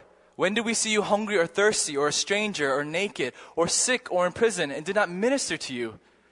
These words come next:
Then he will answer them, saying, "Truly I say to you, as you did not do it to one of the least of these, you did not do it to me."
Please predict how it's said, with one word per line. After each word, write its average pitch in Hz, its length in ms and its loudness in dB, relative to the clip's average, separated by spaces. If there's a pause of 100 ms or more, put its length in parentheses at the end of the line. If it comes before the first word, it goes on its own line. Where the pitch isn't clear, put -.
(600)
Then 151 120 -8
he 170 80 -6
will 165 120 0
answer 147 360 -2
them, 123 200 -6
saying, 123 360 -8
"Truly 175 380 -2
I 139 60 0
say 135 180 -8
to - 180 -14
you, 113 240 -10 (640)
as 135 120 -10
you 135 80 -10
did 143 120 -6
not 156 260 0
do 127 160 -4
it - 180 -8
to 135 80 -10
one 131 100 -4
of 127 80 -4
the 127 80 -8
least 139 280 -6
of 113 80 -12
these, 107 340 -12
you 120 80 -20
did 117 120 -12
not 120 160 -8
do 117 120 -10
it 107 60 -12
to 107 120 -14
me." 107 300 -14